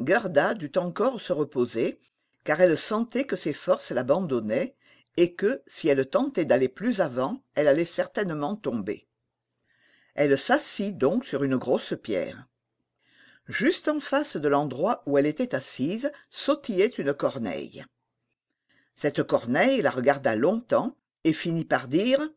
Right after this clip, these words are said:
Cra, cra, bjour, bjour. »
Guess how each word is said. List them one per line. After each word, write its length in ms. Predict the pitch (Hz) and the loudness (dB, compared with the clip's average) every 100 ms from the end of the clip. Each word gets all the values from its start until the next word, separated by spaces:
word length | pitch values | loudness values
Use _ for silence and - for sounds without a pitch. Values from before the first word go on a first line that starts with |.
| _ _ _ _ _ _ _ _ | _ _ _ _ _ _ _ _
Cra, 680 | - 123 147 185 190 190 151 | -18 -6 2 4 6 4 -2
cra, 560 | - 143 160 190 202 180 - _ _ _ | -12 -10 -4 0 2 2 0 _ _ _
bjour, 720 | - 139 165 247 233 196 - _ _ _ | -6 -2 0 2 4 4 2 _ _ _
bjour. » 640 | 123 131 180 240 226 - | -12 -4 0 2 2 -2